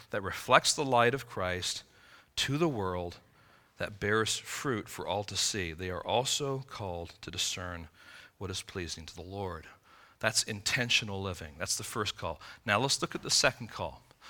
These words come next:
The second call is a call to influential living.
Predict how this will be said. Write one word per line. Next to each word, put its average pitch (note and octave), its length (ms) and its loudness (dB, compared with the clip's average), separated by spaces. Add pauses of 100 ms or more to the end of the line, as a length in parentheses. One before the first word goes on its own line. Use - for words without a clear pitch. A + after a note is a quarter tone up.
(120)
The A2 60 0
second F#3+ 380 8
call A2 360 4 (180)
is C3 120 0
a C#3+ 60 0
call G#2 340 -2
to - 220 -2
influential A#2+ 840 -2 (140)
living. G2 320 -2